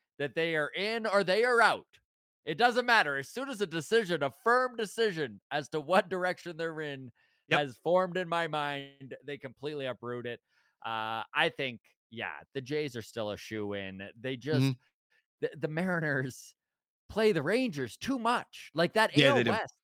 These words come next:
Speaker 1: like, even right now, as we're waiting the, I mean, I'm sure this airs after, but wh-, whatever happens in the Houston-Seattle final game of that series, it doesn't matter. The Jays are losing right now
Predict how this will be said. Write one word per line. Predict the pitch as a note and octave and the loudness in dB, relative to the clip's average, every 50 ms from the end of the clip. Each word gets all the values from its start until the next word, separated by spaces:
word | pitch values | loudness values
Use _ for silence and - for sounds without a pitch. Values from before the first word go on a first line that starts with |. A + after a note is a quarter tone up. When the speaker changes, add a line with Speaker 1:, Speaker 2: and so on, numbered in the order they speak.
| - | -10
Speaker 1:
like, | D3+ D#3+ E3+ D#3+ - | -6 -6 -6 -6 -8
even | A#3 C4 C4+ C4+ A#3+ G#3+ | -8 -4 0 0 0 0
right | F3+ F#3+ G3+ G3+ F#3 C3+ | 0 0 0 -2 -2 -4
now, | D3+ C#3+ D3 E3 F3 E3+ E3 C#3 A#2+ A2+ A#2 G#2+ - _ _ _ _ - | -4 -4 -2 -2 -2 -2 -2 -2 -2 -2 -2 -4 -8 _ _ _ _ -4
as | B2+ C#3 A#2+ A#2+ | -4 -4 -2 0
we're | C3 C#3 | 0 0
waiting | C3 C3 C#3+ D#3 D#3 D3+ D3 C#3+ C#3 C3+ C3 C3 B2+ B2+ G#2+ B2 | 2 2 0 0 0 -2 -4 -6 -6 -6 -8 -8 -8 -10 -12 -10
the, | A#2 C3 B2+ B2 A#2+ A#2 G#2+ F#2+ A2 | -8 -6 -4 -4 -6 -6 -6 -6 -6
I | A2+ | -6
mean, | G#2+ G#2+ A2 G#2 G#2 F#2 F#2+ | -6 -6 -10 -10 -10 -14 -14
I'm | G2+ | -16
sure | F#2+ - - B2 A#2 G#2+ | -14 -8 -4 -2 -2 -2
this | F#2+ G#2+ G2 - | -4 -6 -6 -6
airs | A#2 A2+ A2 A2 A2 G2+ - - A2+ | -4 -4 -2 -2 -4 -4 -6 -4 -2
after, | A#2+ A#2 A2 - _ - A2 G2 G#2+ | 0 0 0 -2 _ -6 -6 -4 -4
but | A2+ A#2+ B2 A#2 | -2 -2 -2 -2
wh-, | A#2 B2 - - C3+ | -4 -8 -10 -4 0
whatever | C#3+ D3 D#3+ F3 F3 D#3 | 2 4 4 4 2 2
happens | C3 B2+ C3+ B2+ - C3 A#2 G#2+ | 2 2 2 2 2 0 -2 -2
in | A#2 A2+ | -4 -4
the | A#2 | -4
Houston-Seattle | G#2 - - C3+ C3+ - - - B2+ A#2+ G#2+ F#2+ - - B2 A#2 A2+ A2 G#2+ G#2+ G#2 G2+ G2 F#2+ F2 _ _ - | -4 -4 -2 -2 -2 -2 -2 -4 -4 -4 -4 -6 -8 -6 -4 -2 0 0 0 0 -2 -4 -6 -6 -8 _ _ 0
final | C3+ A#2 A2+ G#2+ G#2 G2+ G#2+ G#2+ G#2+ | 0 2 2 0 -2 -4 -6 -6 -6
game | G2+ G2 G#2+ G#2 G2+ | -6 -6 -6 -4 -4
of | G2+ G2 | -6 -8
that | G2 F#2+ F#2+ - | -8 -8 -8 -10
series, | - - A2+ F#2+ F2+ E2+ D#2+ D#2+ - - _ _ _ _ - | -10 -8 -8 -8 -8 -10 -14 -16 -20 -20 _ _ _ _ 0
it | F3+ | 6
doesn't | F3 B3 A3+ G#3+ A#3 | 6 8 8 8 6
matter. | A3 A3+ C#4 D4+ - - - _ _ - _ - | 4 4 4 4 2 0 -4 _ _ -6 _ 4
The | F3+ | 4
Jays | E3 - G#3+ B3 C4+ D4+ D4+ C#4 A3+ | 6 8 8 8 8 6 2 0 2
are | G3 F#3 F3 D#3+ D3 | 4 6 6 6 6
losing | C3 B2+ B2 C3 C#3 D#3 F#3+ A3+ B3 A#3 A3+ A#3 A3+ G3 | 2 0 0 2 4 4 4 4 2 0 0 -2 0 2
right | E3+ E3 F3+ G3 F3 E3 | 2 2 2 2 -2 -6
now | F3 D#3+ D#3+ D#3+ D#3+ E3 E3+ D#3+ | -6 -6 -6 -6 -4 -4 -4 -4